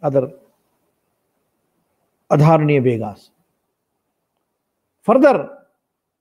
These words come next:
various other problems like Purishe, Vayurantrani, Sakshabdo, Vishnain, Brishan, Shakrita, Pindiko, Dveshta, Pratishaya, Shirorujah, Urduvayu, Parikartika, Hridayasya, Uparodhanam,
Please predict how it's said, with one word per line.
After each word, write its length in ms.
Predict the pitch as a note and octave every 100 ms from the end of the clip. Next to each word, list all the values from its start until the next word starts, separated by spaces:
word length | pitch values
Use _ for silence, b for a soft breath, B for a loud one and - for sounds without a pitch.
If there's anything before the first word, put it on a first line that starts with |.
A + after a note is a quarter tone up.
| _ _ _
various 320 | F#3 A3+ D#4 -
other 180 | A3+ B3+
problems 500 | - G3+ G#3 C4 G#3+
like 380 | A#3 F#3+ A#2+ _
Purishe, 340 | A3 B3 G#3
Vayurantrani, 920 | G3+ G3 F#3+ G#3+ F#3+ F3+ G3 F#3 F#3 F3+
Sakshabdo, 500 | E3+ G3+ E3 F3+ F#3
Vishnain, 480 | F#3 - G3 F#3
Brishan, 380 | D#3+ E3+ F#3 B2 _ _ _ _ _ _ _ _ _ _ _ _ _
Shakrita, 420 | G3+ G#3+ G#3 F3+
Pindiko, 440 | G3+ G3 F3+ G3 F#3+
Dveshta, 520 | E3+ G3 F#3+ F#3+ C3+ - _ _ _ _ _ _ -
Pratishaya, 580 | G#3+ A3+ - G3+ F#3+ F#3+
Shirorujah, 520 | G3+ G3 F#3 F#3 F3+
Urduvayu, 580 | E3 G3 G3+ F#3+ F#3 F#3
Parikartika, 480 | G3 F#3+ F#3+ - F3+
Hridayasya, 540 | E3+ F3 G3+ F#3+ F#3
Uparodhanam, 560 | F3 G3 F#3+ F#3+ E3+